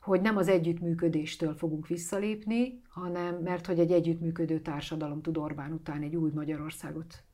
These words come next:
felépíteni, meggyőződésem. Csak egy demokráciát együttműködéssel lehet csinálni, hanem, hanem akkor fel fogunk menni erre a versenypályára, és azt fogom kérni mindenkitől,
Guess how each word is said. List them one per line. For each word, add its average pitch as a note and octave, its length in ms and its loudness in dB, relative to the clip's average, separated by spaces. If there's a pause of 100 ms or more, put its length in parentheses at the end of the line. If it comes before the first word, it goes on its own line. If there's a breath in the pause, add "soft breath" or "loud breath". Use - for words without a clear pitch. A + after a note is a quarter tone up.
felépíteni, E3+ 680 -4
meggyőződésem. F3 1000 -2 (320 loud breath)
Csak E3+ 220 0
egy F3+ 120 4
demokráciát E3 720 0
együttműködéssel F3 880 -2
lehet F#3 180 0
csinálni, F#3+ 560 -4 (540 loud breath)
hanem, F3 560 0
hanem E3+ 440 0
akkor E3 460 2
fel D#3 200 0
fogunk D#3 300 -2
menni D#3+ 260 0
erre D#3 440 0
a D#3 240 -6
versenypályára, A3 1040 -2
és E3+ 180 -4
azt C#3 160 -6
fogom D#3+ 300 -2
kérni D#3+ 280 -2
mindenkitől, E3 720 -4